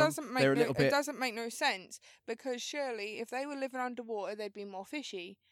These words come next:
Speaker 1: Whereas with the Silurians, they were living on land and they were more amphibians. It's, you know, it, it don't make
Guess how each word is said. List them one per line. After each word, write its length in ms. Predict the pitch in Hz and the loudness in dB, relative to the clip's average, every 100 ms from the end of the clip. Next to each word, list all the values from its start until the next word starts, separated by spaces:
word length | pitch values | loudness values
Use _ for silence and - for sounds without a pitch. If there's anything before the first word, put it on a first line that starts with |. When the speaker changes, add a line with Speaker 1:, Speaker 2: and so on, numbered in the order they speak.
| _ | _
Speaker 1:
Whereas 500 | - 226 226 233 233 - _ _ _ _ | 2 2 4 0 -4 -12 _ _ _ _
with 280 | 220 240 220 | -2 -2 0
the 200 | 240 233 | -2 -2
Silurians, 640 | - 254 277 247 208 214 | -4 0 0 2 -2 -4
they 140 | 226 240 | -4 -2
were 100 | 233 | -2
living 240 | 233 226 | -2 -2
on 160 | 226 226 | -6 -2
land 340 | 294 254 233 | 0 0 -2
and 120 | 240 | -4
they 100 | 240 | -4
were 60 | 240 | -4
more 220 | 226 226 | -4 -2
amphibians. 760 | 226 233 311 262 220 180 175 - - - _ _ - | -2 -4 -6 -4 -4 -6 -8 -16 -20 -20 _ _ 0
It's, 360 | 262 - - - _ _ _ _ _ _ _ _ _ _ _ _ | 0 0 -6 -12 _ _ _ _ _ _ _ _ _ _ _ _
you 120 | - 285 | -6 -2
know, 120 | 277 | 0
it, 140 | 311 330 - | 0 -2 0
it 220 | 320 - | -2 0
don't 200 | 392 370 | -2 0
make 440 | 349 311 - 294 | -4 -6 -12 -16